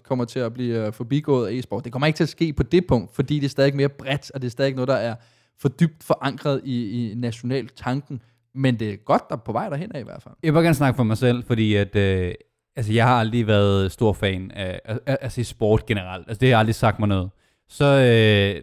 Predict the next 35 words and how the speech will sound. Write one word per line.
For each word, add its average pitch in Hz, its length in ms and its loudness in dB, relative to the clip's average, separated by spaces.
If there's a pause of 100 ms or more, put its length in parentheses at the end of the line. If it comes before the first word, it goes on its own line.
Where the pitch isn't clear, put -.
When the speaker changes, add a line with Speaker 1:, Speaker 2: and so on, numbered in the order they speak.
Speaker 2:
nogle 135 100 4
af 151 120 4
mine 127 40 0
venner, 185 240 -2 (140)
jeg 143 80 -4
har 147 60 0
nogle 139 140 -2
venner, 135 280 2
nogle 139 160 0
af 123 40 -2
de - 60 -2
drenge, 113 180 2
der 107 60 0
har, 101 280 2
øh, 90 320 -4
Organic 107 360 -2
Energy 104 500 -4
og 92 120 -2
Mate 95 220 -4
Mate 95 300 -2
og 92 80 -2
sådan - 120 -12
noget. 92 140 -10 (360)
De 143 100 0
ti 160 200 -4
drenge, 107 440 -2 (100)
de 139 100 0
skal - 140 -6
ud 131 100 2
og 123 80 0
se, 104 460 -2 (200)
og 110 120 -4
se 107 360 -2
Astralis, 110 640 0
eller 101 260 2